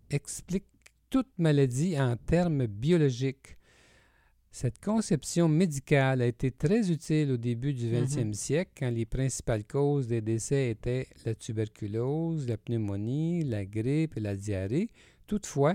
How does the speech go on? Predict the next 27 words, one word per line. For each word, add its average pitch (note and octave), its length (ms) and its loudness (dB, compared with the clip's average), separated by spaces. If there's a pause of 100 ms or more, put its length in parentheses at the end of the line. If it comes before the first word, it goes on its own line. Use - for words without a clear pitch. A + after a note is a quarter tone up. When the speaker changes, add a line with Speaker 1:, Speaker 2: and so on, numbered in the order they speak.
Speaker 1:
elle B2+ 200 0
avait B2 320 0
le A#2 120 0
fâcheux G3 600 -2
inconvénient C#3 720 0 (460)
de A2+ 140 2
donner C3+ 260 2
une E3+ 120 2
perspective E3 800 -2
dualiste D#3 720 2 (120)
entre C3+ 280 -2
le A#2 140 0
corps D3 300 -2
et C3 80 2
l'esprit C3+ 560 -4
en B2+ 140 0
niant C3 340 0
le A#2 140 2
rapport C#3 600 0
entre A#2+ 320 -4
les A2 200 0
deux C3 260 0
pour A#2 200 -4
expliquer - 440 -4
la C3 120 2
maladie. A2+ 600 0 (520)
Speaker 2:
Ah, F3 120 -6